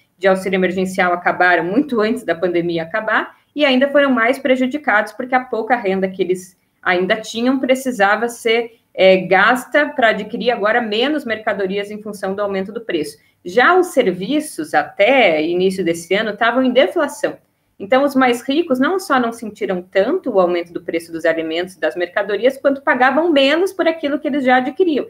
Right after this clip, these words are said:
Se a gente for levar em consideração que são os mais pobres, ainda que prestam serviço, eles foram duplamente penalizados. Penalizados, em primeiro lugar, pela deflação do seu serviço, porque em função da pandemia, né, você vê promoção de um monte de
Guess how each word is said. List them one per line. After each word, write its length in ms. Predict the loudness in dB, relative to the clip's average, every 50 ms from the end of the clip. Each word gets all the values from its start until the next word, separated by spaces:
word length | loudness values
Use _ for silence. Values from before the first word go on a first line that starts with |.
| -10 _ _ _ _ _
Se 140 | -2 2 2
a 20 |
gente 160 | 2 2 2
for 100 | 2 2
levar 200 | 2 4 2 2
em 80 | 2 2
consideração 600 | 2 0 0 0 -2 -2 -2 -2 -2 -2 -6 -6
que 60 | -4
são 160 | -6 -6 -6
os 80 | -6 -4
mais 320 | -4 -2 -2 -2 -4 -4
pobres, 400 | -4 0 2 2 2 2 0 0
ainda 220 | 0 0 0 -2 -4
que 100 | -6 -6
prestam 480 | -2 0 2 4 2 2 0 -4 -6
serviço, 500 | -2 -2 -2 -2 -2 -2 -4 -4 -4 -4
eles 160 | -6 -6 -4
foram 220 | -4 -2 -2 0 0
duplamente 540 | -2 -2 0 0 2 2 2 0 -2 -2 -2
penalizados. 640 | -2 0 0 0 -2 -2 -2 -4 -4 -6 -10 -20 _ _ _ _ _ _ _ _ _ _ _ _ _ _
Penalizados, 640 | 0 0 2 2 0 0 0 2 4 2 2 2
em 80 | -2 -4
primeiro 300 | -4 -2 0 0 0 2
lugar, 260 | 2 2 4 2 4
pela 160 | 4 4 2
deflação 560 | 4 2 0 0 0 -2 -2 -2 -2 -4 -2 -2
do 80 | -4
seu 160 | -4 -4 -4
serviço, 640 | -4 -4 -4 -6 -8 -8 -6 -2 -2 -2 -2 -4 -8 -10 -10 -14 _ _ _ _ _
porque 480 | -8 -8 -6 -2 4 4 6 6 6 6
em 240 | 4 2 0 -6 -6
função 380 | -4 -4 -4 -2 -2 0 0
da 100 | 0 0
pandemia, 640 | 0 0 0 0 0 0 0 0 0 2 2 2 2
né, 360 | 2 0 0 -2 -2 -4 -6 -10
você 160 | -8 -8 -6
vê 220 | -2 2 2 2 2
promoção 600 | 0 0 0 2 0 0 -2 -2 -2 -2 -2 -2
de 120 | -2 -2
um 40 | 0
monte 320 | 0 2 0 0 0 -4
de 460 | -8 -4 -2 0 0 -2 -4 -14 _